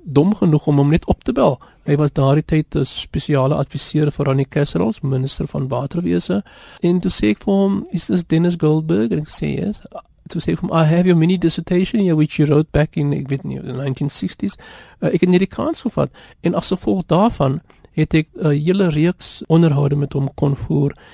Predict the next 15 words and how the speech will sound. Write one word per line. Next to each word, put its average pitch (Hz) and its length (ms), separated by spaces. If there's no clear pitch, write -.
Dit 147 220
is - 180
vir - 160
my 135 400
deure 143 480
oopgemaak 135 600
na 135 160
ander 139 320
mense 127 420
en 135 160
verwysings 135 500
na 135 100
ander 131 280
aktiviste, - 680
oud, - 220